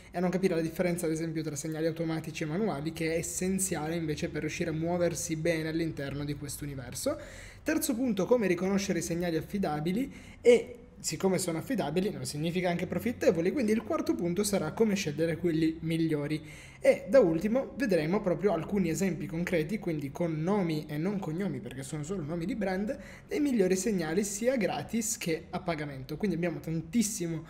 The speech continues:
di cui parlare, ma prima ti voglio ricordare che su investimentifinanziari punto net slash segnali trattino forex, il link è anche in descrizione, puoi trovare tutta la guida anche scritta che abbiamo realizzato proprio su questo argomento.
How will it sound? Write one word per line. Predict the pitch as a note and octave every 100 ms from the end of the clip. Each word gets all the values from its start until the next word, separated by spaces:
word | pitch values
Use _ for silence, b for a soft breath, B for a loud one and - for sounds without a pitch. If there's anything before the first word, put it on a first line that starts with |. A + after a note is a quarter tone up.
| B B B
di | G#3+
cui | A3
parlare, | B3+ C#4+ G#3 A#3 G#3+
ma | F#3
prima | A3 F#3
ti | F#3+
voglio | G3+ F3
ricordare | F3+ C4 G#3 F3 F#3
che | F3
su | D#3+
investimentifinanziari | E3 E3 F3 G3 G#3 G3+ F3 E3 - G#3 F#3+
punto | E3+ D#3+ E3
net | G3 F3+ -
slash | C3+ D#3+ F#3 E3+ -
segnali | C#3+ D3+ D3+ F3+ D#3
trattino | C#3 D3+ A#3+ D4
forex, | E3+ C#3 D3+ -
il | F3
link | F3+ D#3+ D3+
è |
anche | D3+ E3 -
in | D#3+
descrizione, | D#3 D#3 - G#3 - D3+ D#3+ - B B B
puoi | B3+ B3+
trovare | A3+ D#3+ F3+
tutta | F#3+ F#3
la | E3+
guida | E3 G3+ D#3+
anche | F#3+ F#3
scritta | - - A3+ G3+ - G3+
che | F#3
abbiamo | E3+ D#3+
realizzato | D#3+ G3 G3+ D#3+ C#3 E3
proprio | D3 D3
su | -
questo | D3+ C3+ -
argomento. | C3+ B2 A#2 - D3+